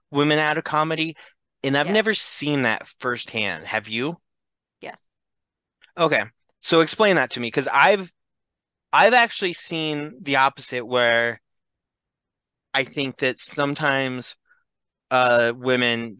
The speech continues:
Speaker 1: give, are given extra opportunities because they're so rare
Speaker 2: No.
Speaker 1: in the industry.
Speaker 2: No.
Speaker 1: You don't think that's true?
Speaker 2: Not at all.
Speaker 1: I, I've seen that happen a few times. That,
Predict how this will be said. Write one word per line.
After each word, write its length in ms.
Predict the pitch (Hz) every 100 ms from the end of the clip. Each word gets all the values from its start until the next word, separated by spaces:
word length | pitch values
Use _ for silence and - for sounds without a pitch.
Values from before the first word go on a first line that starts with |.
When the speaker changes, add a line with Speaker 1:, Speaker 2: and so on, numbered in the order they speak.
| 123
Speaker 1:
give, 480 | 123 123 120 113 113 _ -
are 140 | 131 131
given 380 | 113 123 123 101
extra 340 | 117 - 120
opportunities 680 | 117 127 - 117 120 143 139
because 320 | 127 123 110
they're 100 | 117
so 200 | - 117
rare 460 | 107 110 117 120 - -
Speaker 2:
No. 360 | 185 165 135
Speaker 1:
in 100 | 117
the 160 | 117 110
industry. 540 | 113 131 - 170 202 - _ _ _ _ _
Speaker 2:
No. 220 | 160 156 _ _ _ _ _ _ _ _ _
Speaker 1:
You 80 | 131
don't 120 | 131
think 140 | 123 127
that's 180 | 131 -
true? 220 | 151 170 _ _ _ _ _
Speaker 2:
Not 160 | 180 165
at 60 |
all. 160 | 156 - _ -
Speaker 1:
I, 160 | 143 143
I've 220 | 139 127
seen 160 | 123 98
that 180 | 92
happen 260 | 95 95 92
a 40 |
few 160 | 90 98
times. 420 | 95 95 92 - _ _ - -
That, 220 | 135 135